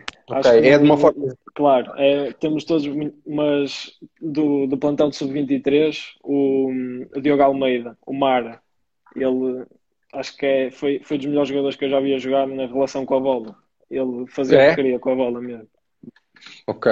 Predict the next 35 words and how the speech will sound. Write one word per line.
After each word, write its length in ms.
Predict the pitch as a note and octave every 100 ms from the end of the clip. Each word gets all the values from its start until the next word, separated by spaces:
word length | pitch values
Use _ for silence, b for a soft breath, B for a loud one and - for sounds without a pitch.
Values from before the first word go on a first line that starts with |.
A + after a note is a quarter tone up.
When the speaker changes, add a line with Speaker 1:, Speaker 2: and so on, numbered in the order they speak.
| G#2 - _ -
Speaker 2:
ok. 260 | G2 G#2+ G2+ B B -
Eh, 180 | D#3+ F#3+
nós 240 | F#3+ F#3+
gostamos 380 | - - F#3+ E3
de 100 | -
por-, 160 | F3+ D#3+
vos 220 | D3+ -
perguntar 500 | - D#3 D#3 D3+ C3
isto 360 | C#3+ D3 - -
porque, 760 | D3 C#3 D3 C#3+ C3 B2+ B2 B2+ _ _ _ _
porque 180 | - C#3
vocês 320 | D#3 D#3 C3+
sabem, 360 | - C3+ A2+ A#2
normalmente 540 | C3 C#3 C#3 D3 C#3+
vocês 340 | C#3 C3+ C3 -
sabem, 200 | A2+ A2+
vocês 260 | C#3 D#3
sabem 240 | - D#3 C#3+
que 80 | D#3
é 40 |
o 40 |
Speaker 1:
Sim, 40 | C#3
Speaker 2:
mais 160 | C#3
Speaker 1:
sim, 60 | C#3+
Speaker 2:
rápido, 340 | D#3+ C#3+ C3+
Speaker 1:
sim, 40 | C#3
Speaker 2:
o 40 |
mais 120 | C#3
Speaker 1:
sim, 100 | C#3
sim. 20 | C3+
Speaker 2:
forte, 240 | D3+ D3+
Speaker 1:
Claro, 320 | D3+ C3+ B2+
claro, 260 | C3+ C3+ D#3+
Speaker 2:
sabem 120 | D#3
Speaker 1:
claro. 220 | D3 B2+